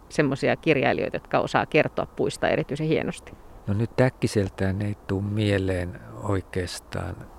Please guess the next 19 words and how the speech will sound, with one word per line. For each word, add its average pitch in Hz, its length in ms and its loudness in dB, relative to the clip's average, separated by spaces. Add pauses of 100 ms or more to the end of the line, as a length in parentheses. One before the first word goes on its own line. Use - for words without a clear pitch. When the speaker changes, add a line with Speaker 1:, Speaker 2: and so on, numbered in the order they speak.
(300)
Speaker 2:
juuri 101 300 6
muita 101 440 6
kuin 87 320 0
ehkä - 340 2
runoilijoita, 95 920 4
jotka - 340 -2
kyllä 92 380 2
on 101 240 -2 (140)
kirjoittanut - 920 -2
puista, - 480 0 (100)
tota, 85 280 0
ainakin 82 320 0
Puu 85 260 0
Karpelaan. 90 1000 -2 (1000)
En 87 220 -4
nyt 85 220 -4
osaa 85 280 0 (160)
tällä 85 240 2
hetkellä 85 500 -2